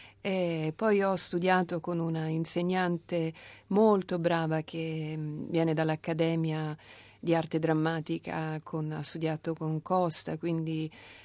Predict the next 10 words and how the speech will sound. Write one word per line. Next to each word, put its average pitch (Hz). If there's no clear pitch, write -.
eh, 175
è 170
un'attrice, 160
proprio 160
attrice 165
nel 156
vero 160
senso 160
della 156
parola, 175